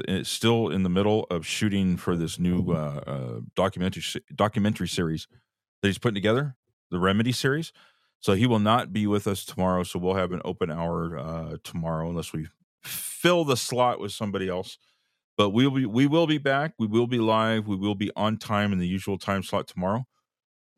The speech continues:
And if all goes well, it looks like we'll have Michael Bolden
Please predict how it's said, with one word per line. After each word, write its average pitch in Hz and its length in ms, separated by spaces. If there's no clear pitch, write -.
And 98 1040
if - 160
all 104 140
goes 104 260
well, 104 220
it 92 40
looks 92 160
like 95 160
we'll 95 100
have 92 80
Michael 90 320
Bolden 92 420